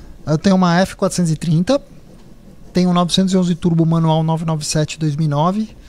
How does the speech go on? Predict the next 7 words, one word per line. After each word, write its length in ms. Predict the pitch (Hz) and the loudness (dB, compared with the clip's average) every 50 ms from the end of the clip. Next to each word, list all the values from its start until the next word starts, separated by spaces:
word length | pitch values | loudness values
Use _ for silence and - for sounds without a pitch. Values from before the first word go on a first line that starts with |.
| - - - - - - - - - - | -20 -20 -20 -20 -20 -20 -20 -20 -14 -8
uma 160 | - 165 170 180 | -4 -2 0 2
M 200 | 180 180 190 156 | 2 2 2 2
cinco 420 | - - - 233 294 311 - 262 | 0 2 2 2 2 4 2 0
E 40 | 220 | 0
trinta 280 | - 185 190 185 170 | 2 2 0 2 2
e 80 | 180 165 | 2 2
nove, 500 | 156 147 143 165 196 214 247 254 247 - | 2 2 2 0 0 0 -2 -4 -4 -6